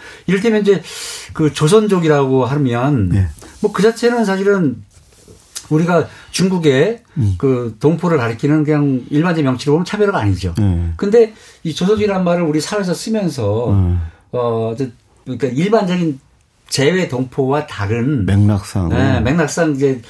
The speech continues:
Speaker 1: 부정적 뜻을 쓰이는 경우가 많아서
Speaker 2: 어.
Speaker 1: 그냥 재중 동포라고 하든가
Speaker 2: 음.
Speaker 1: 그렇게 이제 하자는 것이고요.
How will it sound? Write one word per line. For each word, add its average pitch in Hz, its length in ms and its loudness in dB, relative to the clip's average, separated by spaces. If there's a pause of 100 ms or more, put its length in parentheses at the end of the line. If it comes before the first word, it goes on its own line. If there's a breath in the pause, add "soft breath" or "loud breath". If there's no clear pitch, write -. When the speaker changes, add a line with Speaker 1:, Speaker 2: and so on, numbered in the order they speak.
(160 loud breath)
Speaker 1:
부정적 202 380 -2
뜻을 139 160 -4
쓰이는 - 560 -4
경우가 175 180 -2
많아서 95 480 -4
Speaker 2:
어. 98 720 0
Speaker 1:
그냥 147 200 0
재중 147 340 0
동포라고 127 400 -2
하든가 104 640 -4
Speaker 2:
음. 123 60 2
Speaker 1:
그렇게 101 220 2
이제 113 320 -2 (180 loud breath)
하자는 175 380 -2
것이고요. 117 500 -2